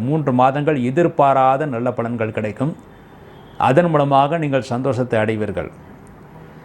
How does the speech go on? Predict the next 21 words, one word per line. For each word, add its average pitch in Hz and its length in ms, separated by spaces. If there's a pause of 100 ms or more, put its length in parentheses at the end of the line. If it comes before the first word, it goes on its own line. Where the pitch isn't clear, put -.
(260)
மேலும் 190 360
இந்த 139 160
வருடம் 160 260 (120)
ராகு 165 240
கேது 151 260
பயிற்சியின் 135 420
மூலமாக 127 540 (100)
ராகுவும் 147 500
கேதுவும் 135 320
உங்கள் 117 240
ராசிக்கு 139 460 (1300)
ஆறு, 180 160 (100)
பன்னிரெண்டாம் 143 500
இடங்களுக்கு 127 400
சென்று 131 180
விடுகிறார்கள். 123 580
ஆகவே 143 260
உங்கள் 117 240
ராசியிலிருந்து 147 480
ராகு 139 320
விடுபடுவதனால் 131 720